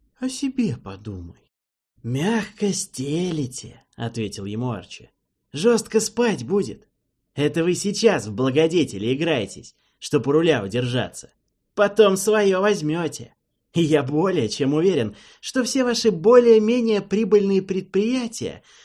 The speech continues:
в городе хозяев уже поменяли, верно? Земельные участки из тех, что получше, туда же ушли?» «Есть такое»,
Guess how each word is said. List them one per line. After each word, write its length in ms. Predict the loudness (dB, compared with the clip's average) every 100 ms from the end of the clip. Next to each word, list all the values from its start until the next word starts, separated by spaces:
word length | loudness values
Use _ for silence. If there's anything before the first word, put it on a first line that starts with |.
| _
в 140 | -6
городе 360 | 0 0 0 -4
хозяев 500 | -2 0 0 -2 -4
уже 160 | -4
поменяли, 720 | -4 -4 -2 -2 -4 -6 -8 _ _
верно? 440 | -4 0 0 -2 -6 _ _ _ _ _ _ -4
Земельные 520 | 0 2 2 2 2
участки 720 | 0 -2 -2 0 -2 -4 -4
из 140 | -2 0
тех, 180 | -2
что 160 | -2 -4
получше, 640 | -4 -4 -4 -4 -4 -4 -6 _ _
туда 320 | 2 4 2
же 140 | 0 -2
ушли?» 380 | -4 -12 -18 _ _ _ -12
«Есть 640 | -4 2 4 2 0 -6
такое», 720 | -6 -6 -4 -4 -4 -6 -12